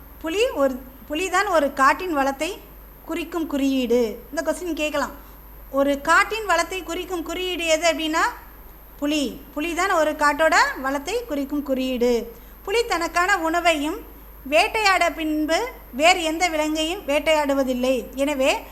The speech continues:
அதனை பண்புள்ள விலங்கு என்று நாங்கள் கூறுவோம். இரவுல கவனிங்க, பகல்ல வேட்டையாடுது,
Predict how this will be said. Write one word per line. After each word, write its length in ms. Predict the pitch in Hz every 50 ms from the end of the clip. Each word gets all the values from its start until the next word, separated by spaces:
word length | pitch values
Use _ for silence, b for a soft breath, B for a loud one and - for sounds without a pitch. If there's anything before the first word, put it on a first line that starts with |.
| B B B
அதனை 320 | - 320 370 359 359 349
பண்புள்ள 540 | - 349 320 330 392 381 403 381 381 381 359
விலங்கு 300 | 330 320 320 320 311 320
என்று 260 | 302 294 285 285 294
நாங்கள் 440 | 294 277 269 269 269 285 339 453 440 - - -
கூறுவோம். 480 | 285 285 262 262 247 254 269 254 220 208 B B B B B B
இரவுல 360 | 269 285 320 330 320 311 311 320 370 466 539 - - - - - 233
கவனிங்க, 460 | 247 277 285 311 320 294 294 349 403 403
பகல்ல 340 | - 262 240 285 294 294 294
வேட்டையாடுது, 640 | 277 277 277 277 294 285 285 277 269 269 277 285